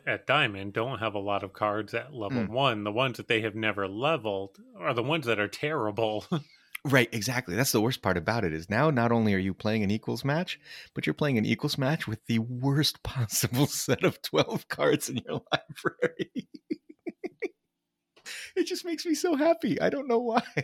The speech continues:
Speaker 2: <laughs> But you're trying to game the system, and instead this is what you're left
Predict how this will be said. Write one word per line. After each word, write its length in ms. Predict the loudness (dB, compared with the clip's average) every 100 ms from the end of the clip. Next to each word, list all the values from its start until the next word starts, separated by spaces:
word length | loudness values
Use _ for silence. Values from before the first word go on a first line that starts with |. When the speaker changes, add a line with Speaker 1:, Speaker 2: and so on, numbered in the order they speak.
| -2
Speaker 2:
<laughs> 80 | -6 -6 -12 _ -16 -16 -4
But 160 | -2 0
you're 80 |
trying 220 | 2 4 4
to 60 |
game 220 | 4 4
the 80 | 2
system, 400 | 2 0 0 2
and 100 | 4
instead 500 | 4 2 2 2 2
this 200 | 0 2
is 160 | 2 2
what 240 | 2 2
you're 140 | 2 2
left 400 | 2 0 -2